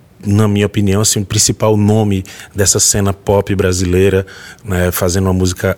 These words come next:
autêntica, sua, local, levando público, pelo menos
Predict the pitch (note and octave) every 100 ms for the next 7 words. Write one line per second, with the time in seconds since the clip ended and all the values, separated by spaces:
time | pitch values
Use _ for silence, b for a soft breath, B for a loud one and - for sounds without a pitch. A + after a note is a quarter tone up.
0 | - F#2 F2+ - - G#2+ A#2 G#2+ G#2+ -
1 | F2+ - - A2+ G#2+ G2+ G2 F#2+ - -
2 | G#2+ G#2+ G#2 G#2+ - - - - - F#2+
3 | F2 G#2+ G2+ - G#2+ G2+ F#2+ F#2+ G2+ F#2
4 | G2+ G2+ F#2 -